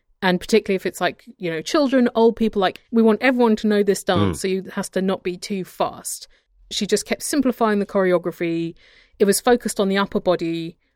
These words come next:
Speaker 1: which meant that, like, anyone could dance it if you were sitting down, if you were, like, wearing a tiny skirt and heels, that meant you didn't really want to do vigorous leg movement.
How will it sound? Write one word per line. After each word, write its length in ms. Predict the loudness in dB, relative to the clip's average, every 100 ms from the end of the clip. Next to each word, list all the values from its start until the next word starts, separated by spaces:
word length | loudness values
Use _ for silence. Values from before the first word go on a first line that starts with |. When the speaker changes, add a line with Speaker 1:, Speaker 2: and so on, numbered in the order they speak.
| _
Speaker 1:
which 480 | -2 -2 -2 -6 -6 -4
meant 300 | 0 0 0
that, 100 | 0
like, 240 | 0 0
anyone 300 | 0 0 0
could 140 | -2 0
dance 280 | 0 0
it 100 | -8
if 120 | -6 -6
you 60 |
were 60 | -4
sitting 320 | -6 -6 -4
down, 440 | 0 2 2 -2 -6
if 100 | -6
you 140 | -6
were, 100 | -4
like, 220 | -6 -4
wearing 320 | -2 -2 -2
a 80 | -8
tiny 300 | -4 -2 -2
skirt 240 | -2 -2 -2
and 100 | -2
heels, 380 | -2 -2 -4
that 200 | -6 -6
meant 180 | -6 -8
you 80 | -12 -10 -6
didn't 160 | -4
really 140 | 0 2
want 200 | 0 0
to 60 |
do 40 | 2
vigorous 380 | 2 2 -2 0
leg 220 | -2 0
movement. 500 | -2 0 -2 -2